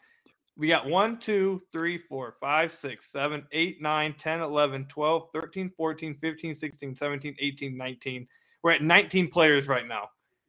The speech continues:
of players that Bryce is one hundred percent saying is he's not better than right now. I got, I got sixteen more that I listed. So let's keep going now. Khris Middleton.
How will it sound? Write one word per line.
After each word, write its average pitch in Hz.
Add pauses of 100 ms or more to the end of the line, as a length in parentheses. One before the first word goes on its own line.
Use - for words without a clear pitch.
(140)
of 147
players 165
that 151
Bryce 160
is 151 (200)
one 151
hundred 180
percent 165
saying 143 (100)
is 139 (240)
he's 147
not 143
better 131
than 120
right 117
now. 110 (340)
I 156
got, 185 (120)
I 175
got 185
sixteen 196
more 156
that 127
I -
listed. 131 (320)
So 165
let's 180
keep 185
going 147
now. 113 (460)
Khris 214
Middleton. 143